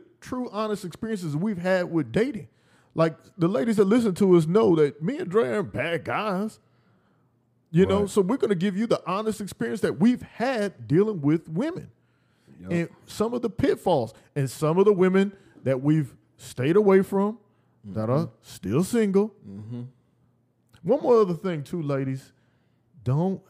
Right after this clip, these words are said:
Speaker 1: you don't have to pillow talk all your business to your friends and your family.
Speaker 2: Yeah.
Speaker 1: Because if me and you are beefing just that moment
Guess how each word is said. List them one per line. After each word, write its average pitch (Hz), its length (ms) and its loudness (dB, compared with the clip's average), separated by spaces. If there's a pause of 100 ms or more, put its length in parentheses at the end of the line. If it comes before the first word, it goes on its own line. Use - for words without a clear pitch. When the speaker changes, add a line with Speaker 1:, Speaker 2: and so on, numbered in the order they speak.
(120)
Speaker 1:
you 127 180 0
don't 139 380 0
have 143 360 -4
to 110 80 -4
pillow 143 360 -2
talk 120 520 -4
all 123 300 0
your 117 160 0
business 113 500 -4
to 120 120 -4
your 98 200 -4
friends 120 500 -6
and 104 160 -10
your 82 120 -10
family. 98 720 -10 (320)
Speaker 2:
Yeah. 87 240 -14 (1400)
Speaker 1:
Because 143 360 2 (1120)
if 110 160 -4
me 180 220 2
and 208 80 0
you 220 180 6
are - 100 4
beefing 180 500 4
just 156 260 2
that 165 220 0
moment 196 460 2